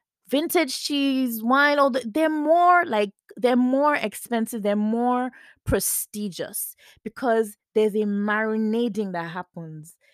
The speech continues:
You know, it lets it, like, lit-, there's a marinading of the flavors that happens within it, that it captures, the whole thing captures and em-, embodies the flavor and is full. You know, I'm not a wine drink, I don't <laughs> drink water, I don't drink.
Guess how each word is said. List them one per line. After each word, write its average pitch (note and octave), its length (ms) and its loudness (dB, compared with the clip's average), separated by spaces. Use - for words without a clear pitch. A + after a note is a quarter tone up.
You G#3 120 -2
know, A3+ 220 2
it G#3+ 200 -6
lets A#3+ 460 -4
it, A3+ 240 -2
like, F#3 260 -2
lit-, G#3+ 380 -6
there's A3 160 0
a A3 40 0
marinading A3 840 -2
of F3+ 180 -6
the F#3+ 80 -6
flavors F#3+ 1080 -2
that E3 180 -4
happens F#3 440 -6
within F3+ 360 -6
it, E3+ 120 -8
that F#3+ 180 -2
it F#3+ 80 -8
captures, C#4 500 -4
the G#3 100 0
whole C4 160 0
thing A#3+ 160 -4
captures A#3 480 -4
and G3+ 260 -4
em-, A3 160 -4
embodies G#3+ 720 -2
the F3 140 -8
flavor F#3+ 680 -6
and G3+ 180 -4
is - 140 -10
full. A3 420 2
You G3+ 100 -4
know, G3+ 80 -4
I'm A3+ 180 -4
not C#4+ 100 0
a A3+ 40 0
wine A3 280 0
drink, G3 300 -6
I F3+ 80 -4
don't F#3 180 -6
<laughs> - 0 -
drink A3 380 -4
water, A#3 280 0
I G#3 120 2
don't A#3 160 0
drink. F3+ 240 -6